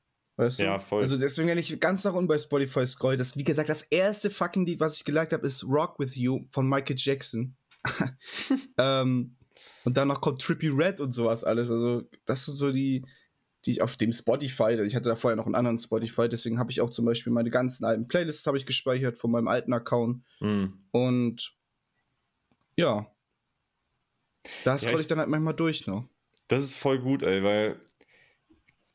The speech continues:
Speaker 2: bei mir sind dann immer so die, die recent Alben, über die wir halt so reden, irgendwie, sind in meinem Kopf drin und alles andere wird so ein bisschen weggedrängt. Und ich denk, aber ich kenn ja so viel Musik und ich feier auch übertrieben viel,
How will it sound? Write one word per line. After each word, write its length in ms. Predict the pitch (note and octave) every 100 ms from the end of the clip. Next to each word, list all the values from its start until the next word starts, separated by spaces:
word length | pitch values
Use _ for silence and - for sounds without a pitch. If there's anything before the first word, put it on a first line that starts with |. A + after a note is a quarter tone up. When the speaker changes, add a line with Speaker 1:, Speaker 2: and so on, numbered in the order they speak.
| -
Speaker 2:
bei 260 | B2 -
mir 120 | A#2 C3+
sind 100 | C#3
dann 100 | B2
immer 140 | B2+
so 100 | A#2
die, 320 | A#2 A#2 A2+
die 100 | A2
recent 440 | G#2+ A2 C#3 C3+ B2
Alben, 260 | G#2+ B2
über 120 | B2 G#2+
die 120 | G#2+
wir 140 | G#2+
halt 180 | G#2+ G2+
so 160 | G#2 G2
reden, 520 | F#2+ B2 C#3+ C3+ C#3
irgendwie, 560 | G#2+ B2 A#2+ B2 C#3 - _ _ _ _
sind 340 | - G#2 G2+ - - -
in 60 |
meinem 160 | G#2+ G2+
Kopf 220 | - D3
drin 320 | - C#3 E3+ E3+
und 100 | A#2+
alles 220 | A#2 B2
andere 480 | - D3 D3 C3 B2+
wird 120 | B2+
so 80 | A#2+
ein 60 | A2
bisschen 300 | A#2+ A2 G2+
weggedrängt. 420 | B2 A2 F#2+ F#2+
Und 60 | G2
ich 80 | A2+
denk, 200 | B2 - - -
aber 80 |
ich 80 | A2+
kenn 180 | - D3+
ja 160 | C#3 B2
so 180 | G#2+ E3+
viel 180 | - D#3+
Musik 320 | B2+ A#2 D3+
und 100 | A2+
ich 140 | A2+
feier 320 | - C#3 C#3 B2
auch 180 | A2+ -
übertrieben 480 | A#2 G#2+ - D#3+ D3
viel, 440 | - D3 A#2+ C#3+